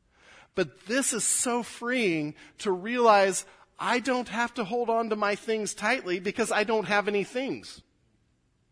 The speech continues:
That makes sense? I just have to use God's things in the best way for God's glory to accomplish his purposes.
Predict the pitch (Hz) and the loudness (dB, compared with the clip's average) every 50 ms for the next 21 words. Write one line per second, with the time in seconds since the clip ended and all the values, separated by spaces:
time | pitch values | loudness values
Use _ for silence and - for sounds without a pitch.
0 | _ _ _ _ _ _ _ _ _ _ _ _ _ _ _ _ _ _ - 180 | _ _ _ _ _ _ _ _ _ _ _ _ _ _ _ _ _ _ -2 0
1 | 208 220 - - - 220 247 302 302 - - - - _ _ _ _ _ _ _ | 0 0 0 2 2 4 4 4 2 -2 -8 -10 -14 _ _ _ _ _ _ _
2 | _ _ _ _ _ _ _ _ _ _ - - - - - - - 262 302 302 | _ _ _ _ _ _ _ _ _ _ -20 -20 -20 -20 -6 0 2 2 2 2
3 | 269 - 262 254 220 - 226 190 170 170 208 269 294 269 190 - - 220 233 254 | 0 0 -2 -2 -2 -2 -6 -8 -6 -2 0 0 0 0 -2 0 2 4 6 6
4 | 285 262 - - - 196 160 160 170 208 214 - - - - - - 214 214 208 | 6 4 2 -2 -2 -2 -2 -2 -2 -4 -6 -8 -10 -10 -16 -6 -2 0 2 2
5 | 208 160 - 262 277 269 - - 240 214 208 214 220 - - 233 202 214 226 214 | 2 2 4 4 4 4 2 0 0 2 2 2 2 2 0 0 4 6 6 6
6 | 180 190 165 156 - 226 262 269 254 233 220 208 226 214 190 - 233 226 208 - | 6 4 2 -4 -2 4 6 6 8 6 6 4 2 0 0 2 2 2 2 2
7 | - 220 202 - - 254 254 208 - - 247 262 285 - 294 - - 180 143 117 | 2 -2 -2 -2 -2 -2 -2 -4 -2 2 2 2 2 2 -2 -4 -2 -4 -4 -6
8 | 101 98 - - - | -6 -10 -10 -12 -12